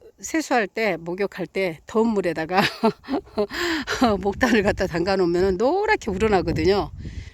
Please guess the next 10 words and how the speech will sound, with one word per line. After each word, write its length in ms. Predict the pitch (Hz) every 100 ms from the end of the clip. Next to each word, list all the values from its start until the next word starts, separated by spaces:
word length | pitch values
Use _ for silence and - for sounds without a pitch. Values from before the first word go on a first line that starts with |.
| _
그 120 | - 254
물로 500 | 254 269 269 269 254 _ _ _
샤워도 440 | - 320 311 294 262
하고 600 | 247 233 247 254 254 277
머리도 420 | 208 220 233 226
감고 600 | 220 208 196 220 233 240 262
세수도 500 | - - 277 - 214
하고 260 | 190 180 160
아침에 420 | 196 - 302 294
꼭 260 | 294 330